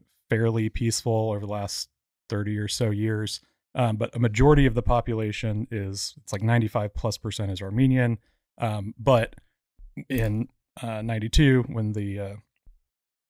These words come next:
Soviet Union fell, they both de-, claimed it as their own. Um,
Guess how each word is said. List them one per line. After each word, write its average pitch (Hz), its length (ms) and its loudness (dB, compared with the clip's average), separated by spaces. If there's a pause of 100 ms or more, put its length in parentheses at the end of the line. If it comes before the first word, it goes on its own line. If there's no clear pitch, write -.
(240)
Soviet 113 300 2
Union 143 260 6
fell, 123 220 6
they 113 140 0
both 113 420 -4
de-, 120 100 -4 (520)
claimed 113 360 0
it 101 120 -6
as 104 160 -8
their 104 180 -2
own. 123 320 4 (540)
Um, 98 400 -6